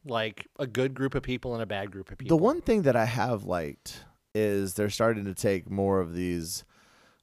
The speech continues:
Speaker 2: villainous types and making them more into anti-heroes.
Speaker 1: Mm-hmm.
Speaker 2: I, ooh, that was a good one. I,
Speaker 1: Yeah.
Speaker 2: I, I kind of actually appreciate that
Speaker 1: Yeah.
Speaker 2: a little more.
Speaker 1: Yeah.
Speaker 2: Because then there isn't a definite, like, <clears throat> because, I mean,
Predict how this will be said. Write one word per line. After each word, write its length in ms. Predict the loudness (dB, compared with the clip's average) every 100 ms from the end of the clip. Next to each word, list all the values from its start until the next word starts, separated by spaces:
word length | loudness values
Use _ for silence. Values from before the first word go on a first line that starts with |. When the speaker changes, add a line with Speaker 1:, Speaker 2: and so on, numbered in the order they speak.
| -14
Speaker 2:
villainous 680 | -2 0 0 -2 -4 -6
types 380 | -4 -2 -2 -4
and 120 | -4
making 300 | -2 -2 -4
them 120 | -6 -4
more 220 | -2 -2
into 220 | -4 -8 -10
anti-heroes. 680 | -12 -10 -10 -10 -10 -12 -12 -10 -10 -10
Speaker 1:
Mm-hmm. 160 | -12 -14 -20 _ _ -6
Speaker 2:
I, 80 | -6 -8 _ -20 -20 -20 -20 -20 -6
ooh, 180 | -4 -4
that 80 | -6
was 100 | -8
a 40 |
good 100 | -10
one. 120 | -14 -18 _ 2
I, 160 | 4
Speaker 1:
Yeah. 120 | 4 2
Speaker 2:
I, 160 | 2 2
I 80 | -2
kind 300 | -2 -2 0
of 60 | 0
actually 280 | 0 -2 -6
appreciate 680 | -8 -8 -8 -8 -8 -8 -6
that 80 |
Speaker 1:
Yeah. 60 | -4
Speaker 2:
a 60 | -2
little 180 | -4
more. 380 | -4 -6 -6 -8 -8
Speaker 1:
Yeah. 220 | -8 -6 -2
Speaker 2:
Because 200 | 2 4
then 120 | 4
there 180 | 4 6
isn't 340 | 4 2 -4 -4
a 100 | -6
definite, 600 | 0 0 2 -2 -2 -2
like, 260 | -2 -2
<clears throat> 1600 | -4 -6 -10 -20 _ _ _ _ _ _ _ _ _ -20 _ -10
because, 320 | -4 2 2 2
I 40 |
mean, 220 | 0 0